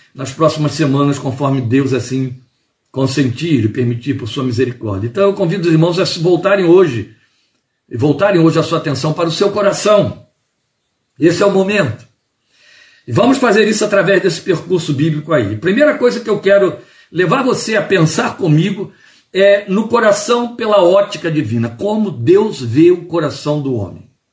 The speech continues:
Eu já quero lembrar a você de imediato o que Deus disse a Samuel na casa de Davi, na casa do pai de Davi. O Senhor chega para Samuel e o surpreende e dizer, "Olha só,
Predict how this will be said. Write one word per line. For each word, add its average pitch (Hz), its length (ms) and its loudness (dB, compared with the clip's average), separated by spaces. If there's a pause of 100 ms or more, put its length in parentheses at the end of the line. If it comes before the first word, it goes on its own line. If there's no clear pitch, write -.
(1500)
Eu 123 80 0
já 214 140 2
quero 277 220 2
lembrar 175 400 2
a 165 40 0
você 151 260 0
de 170 120 0
imediato 170 880 -2 (840)
o 165 60 -4
que 220 120 0
Deus 240 300 2
disse 254 240 0
a - 40 2
Samuel 220 540 2
na 165 100 0
casa 170 280 2
de 151 120 0
Davi, 117 520 -2 (280)
na 123 140 -8
casa 165 260 0
do 139 120 0
pai 202 340 -2
de 139 80 -2
Davi. 104 420 -8 (960)
O 123 60 -8
Senhor 202 320 2
chega 240 240 0
para 208 160 0
Samuel 202 480 4
e 220 40 0
o - 40 -2
surpreende 190 540 0
e 185 60 -8
dizer, 139 540 0 (160)
"Olha 180 300 2
só, - 480 -4